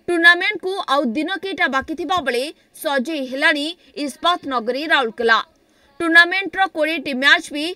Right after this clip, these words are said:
ରାଉରକେଲାରେ ଖେଳାଯିବ। ତେଣୁ ସହରକୁ ବାହାଘର ପରି ସଜ୍ଜିତ କରାଗଲାଣି। ରାସ୍ତାଘାଟ, ଫୁଟପାଥଠୁ ଆରମ୍ଭ କରି ବ୍ରାହ୍ମଣୀ ସେତୁ ଯାଏ ଭିତ୍ତିଭୂମିର ବିକାଶ ସହିତ ଫାଉଣ୍ଟେନ୍, ଲାଇଟିଂ ସହିତ ଏବେଠୁ ଝଲସିଲାଣି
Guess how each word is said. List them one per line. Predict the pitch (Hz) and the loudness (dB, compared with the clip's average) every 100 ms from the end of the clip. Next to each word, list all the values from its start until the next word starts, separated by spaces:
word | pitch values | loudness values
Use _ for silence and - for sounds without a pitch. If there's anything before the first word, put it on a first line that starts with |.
| _ - | _ -2
ରାଉରକେଲାରେ | 285 285 302 330 349 339 | 0 0 -2 -2 -2 -2
ଖେଳାଯିବ। | 262 233 214 214 226 - _ _ _ - | -6 -6 -6 -6 -8 -8 _ _ _ -4
ତେଣୁ | 294 277 | -2 -2
ସହରକୁ | 247 285 269 330 - 339 233 | -2 -6 -4 -6 -6 -8 -6
ବାହାଘର | 240 254 302 370 | -6 -6 -8 -8
ପରି | 320 285 254 311 - _ | -6 -4 -4 -6 -10 _
ସଜ୍ଜିତ | - 302 240 247 294 294 | -6 -2 -2 -4 -8 -2
କରାଗଲାଣି। | 339 247 233 233 240 - _ _ _ _ _ - | 0 0 0 0 -2 -10 _ _ _ _ _ 0
ରାସ୍ତାଘାଟ, | 294 320 320 415 359 330 294 330 339 | 8 8 8 4 4 2 0 0 0
ଫୁଟପାଥଠୁ | 311 262 - 311 - 330 330 | -6 -10 -2 -2 -2 -6 -4
ଆରମ୍ଭ | - 254 294 302 | 0 0 0 -4
କରି | 285 240 247 311 _ - | -4 -6 -6 -8 _ -4
ବ୍ରାହ୍ମଣୀ | 220 269 269 311 254 | 4 4 4 -2 -4
ସେତୁ | 262 247 320 | -4 -4 -4
ଯାଏ | 254 240 - _ - | -2 -4 -4 _ -8
ଭିତ୍ତିଭୂମିର | 226 262 302 285 320 359 285 | -4 -4 -4 -4 -4 -2 -2
ବିକାଶ | 233 233 262 294 | -2 -2 -2 -2
ସହିତ | 339 285 247 269 320 _ - | -8 -4 0 -2 -4 _ -4
ଫାଉଣ୍ଟେନ୍, | 285 277 294 285 285 302 _ - | 0 0 0 0 0 0 _ -6
ଲାଇଟିଂ | 269 262 262 381 403 | 4 4 4 -6 -8
ସହିତ | 403 302 214 202 - _ - | -4 -4 -2 -6 -6 _ -2
ଏବେଠୁ | 247 247 285 277 | 2 2 2 -2
ଝଲସିଲାଣି | 208 233 233 262 349 311 262 | -6 -6 -6 -4 0 0 0